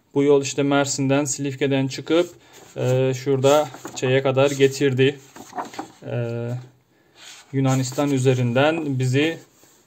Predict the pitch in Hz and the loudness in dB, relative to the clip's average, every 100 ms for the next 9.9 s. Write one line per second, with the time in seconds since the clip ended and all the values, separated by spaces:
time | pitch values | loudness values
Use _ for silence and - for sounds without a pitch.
0 | _ _ 135 135 143 139 127 143 156 143 | _ _ 2 4 4 2 2 2 2 0
1 | - 139 143 131 - 131 151 - - - | 0 0 0 -4 -2 -2 -2 -8 -20 -4
2 | 131 135 139 139 131 131 131 135 131 131 | -2 0 2 4 4 4 4 2 2 0
3 | 135 135 135 127 113 117 - 135 160 160 | 2 0 -2 -6 -4 -8 -2 2 4 2
4 | 151 127 117 120 151 156 - - _ 143 | -2 -4 -2 2 2 0 -12 -20 _ 0
5 | 139 127 120 127 139 135 147 123 120 156 | 2 2 0 4 4 4 -2 0 2 2
6 | 160 143 131 127 156 156 143 135 131 131 | 2 0 0 -2 -2 2 2 4 2 0
7 | 135 139 139 135 131 120 123 139 143 139 | -2 -2 -2 0 -2 -4 -8 -4 -4 -4
8 | 127 131 170 - - - _ 180 165 160 | -2 0 -2 -4 -20 -20 _ 2 4 4
9 | 147 135 127 123 127 127 - 208 | 2 4 2 2 0 2 2 2